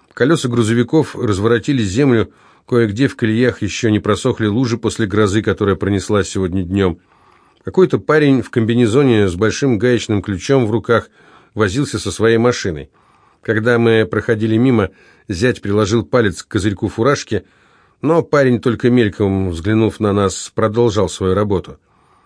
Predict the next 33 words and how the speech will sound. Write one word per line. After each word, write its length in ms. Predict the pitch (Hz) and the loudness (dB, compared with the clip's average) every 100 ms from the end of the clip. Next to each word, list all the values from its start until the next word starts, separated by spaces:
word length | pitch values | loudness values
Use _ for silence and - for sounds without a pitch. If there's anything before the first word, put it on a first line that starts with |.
| _ _ _ | _ _ _
Внутри 400 | 90 127 127 196 | -2 0 2 0
в 80 | - | 0
комнате 400 | 165 165 143 123 | 0 2 0 0
для 160 | 127 | -2
приезжих 560 | 120 113 123 147 135 110 | 0 0 0 0 -2 -2
было 260 | 107 131 127 | 0 2 2
на 120 | 110 | 4
редкость 480 | 120 - - - - | 2 0 -8 -8 -10
тихо. 420 | 110 92 87 76 _ _ _ _ _ | -6 -4 -4 -6 _ _ _ _ _
Откуда-то 500 | 95 - 156 135 117 | -6 -4 -4 -2 -2
сзади 380 | 85 101 139 113 | -2 0 0 0
доносились 520 | 104 104 - 110 - | 0 0 0 -4 -2
приглушённые 640 | 104 92 95 117 101 95 | -4 -4 -2 0 0 0
звуки 340 | 80 90 90 92 | -2 -8 -6 -2
радио, 540 | 104 131 110 110 98 _ _ _ - | 0 0 2 0 0 _ _ _ 0
но 100 | 160 | 2
его 160 | 196 | 4
никто 240 | 170 - 160 | 2 2 2
не 120 | 156 | 2
слушал. 480 | - 98 - 73 - _ _ _ _ - | 0 -6 -6 -8 -10 _ _ _ _ -6
За 120 | 104 | -4
столом 320 | - 127 123 | 0 2 2
сидели 340 | - 104 113 | 0 -2 0
несколько 400 | 107 104 - 98 | 2 0 -2 -8
человек 480 | 98 104 110 117 - | -6 -2 0 0 0
и 40 | 104 | -2
ели, 400 | 120 160 202 - _ _ | 0 0 0 -4 _ _
или, 180 | 120 107 | -2 0
может, 320 | 104 107 - | 2 0 0
они 260 | 104 98 104 | -2 0 -2
просто 340 | 87 113 - | -2 -4 -2
молча 340 | 104 107 98 90 | 0 0 0 -6
курили. 520 | - 101 123 107 | -6 -2 0 -2